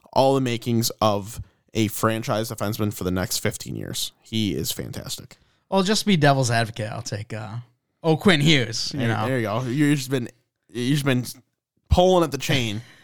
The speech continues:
Speaker 1: trying to, trying to get that.
Speaker 2: One, one of the, one of the best Hughes brothers. I mean, they're all good, so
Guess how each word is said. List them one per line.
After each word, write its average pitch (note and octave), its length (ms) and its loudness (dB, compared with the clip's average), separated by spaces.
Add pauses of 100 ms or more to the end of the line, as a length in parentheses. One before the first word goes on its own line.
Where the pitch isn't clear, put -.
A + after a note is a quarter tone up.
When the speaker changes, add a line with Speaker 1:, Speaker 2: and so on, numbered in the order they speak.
(120)
Speaker 1:
trying C#3 180 4
to, B2+ 100 0
trying B2+ 220 -2
to B2+ 40 0
get B2 200 -4
that. F2 200 -6 (220)
Speaker 2:
One, E3+ 320 4
one F#3+ 160 8
of F#3+ 80 6
the, D3+ 400 6
one E3 220 4
of D#3 100 6
the B2 340 4 (280)
best C#3 480 0
Hughes B2+ 340 2
brothers. A#2+ 460 0
I B2+ 80 0
mean, A#2 360 0 (360)
they're D3+ 200 0
all A2+ 140 2
good, G#2+ 300 -8 (520)
so A#2 520 2